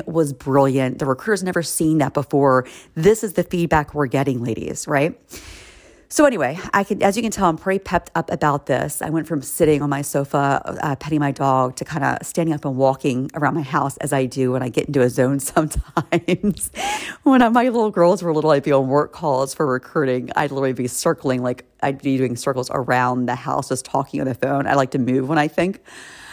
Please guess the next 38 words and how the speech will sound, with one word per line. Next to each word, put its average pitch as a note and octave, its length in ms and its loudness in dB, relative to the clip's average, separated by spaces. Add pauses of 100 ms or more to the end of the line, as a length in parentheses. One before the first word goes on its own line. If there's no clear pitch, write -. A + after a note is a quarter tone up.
(180)
Um, E3+ 360 2
anyway, C#3 400 4
so D3 140 -2
I E3 60 0
always D#3+ 280 0
tell F3+ 100 -2
when D3 60 0
I'm C#3 60 -4
excited C3+ 320 -2
about - 200 -4
something. - 480 -6
So - 340 2
I F3+ 140 2
just A3 380 -2
wanna C#4 160 0
share F#3+ 500 -2
this F3 380 -2
with D#3 160 -4
more D#3+ 340 0
of F#3+ 120 -4
you F3 160 -4
this F3 300 -8
morning C#3+ 500 -2
that C#3+ 140 -4
are C3+ 100 0
catching D#3+ 520 -6
this D3+ 180 -2
podcast. - 760 -6
I C#3+ 60 -2
don't C3+ 160 0
know B2+ 80 -4
how C#3+ 220 -2
many D#3+ 160 -2
of D#3 80 -4
you D3 80 0
are C3 40 -2
catching G#3+ 360 -4
this, F#3+ 280 -2